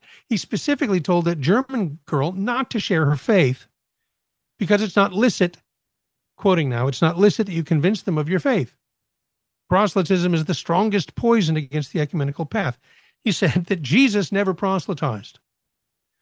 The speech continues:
Well, our good Lord certainly never forced anyone to believe in him. But did he never try to convince anyone that his words were true? Did he never suggest that failing to convert would end in eternal punishment?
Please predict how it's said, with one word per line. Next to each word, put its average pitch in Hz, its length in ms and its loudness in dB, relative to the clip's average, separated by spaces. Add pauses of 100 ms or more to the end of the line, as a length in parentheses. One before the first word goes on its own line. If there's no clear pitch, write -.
(280)
Well, 185 200 2
our 233 200 -2
good 196 240 -2
Lord 170 300 -2
certainly 160 340 -2
never 127 220 -2
forced 170 420 0
anyone 117 300 -2
to 117 80 -6
believe 135 340 -2
in 123 60 0
him. 113 260 -2 (1800)
But 180 120 0
did 185 160 0
he 185 180 0
never 165 400 -2
try 185 220 -2
to 175 40 -2
convince 147 460 -2
anyone 175 380 0
that 175 80 -2
his 143 120 -4
words 151 320 -4
were 156 60 -4
true? 135 440 -4 (1400)
Did 156 120 2
he 151 80 2
never 165 260 0
suggest 143 560 -4
that 151 140 -10
failing 180 540 -2
to 190 220 -4
convert 170 540 -2
would 160 100 -4
end 156 220 0
in 156 80 0
eternal 147 340 0
punishment? 160 540 -2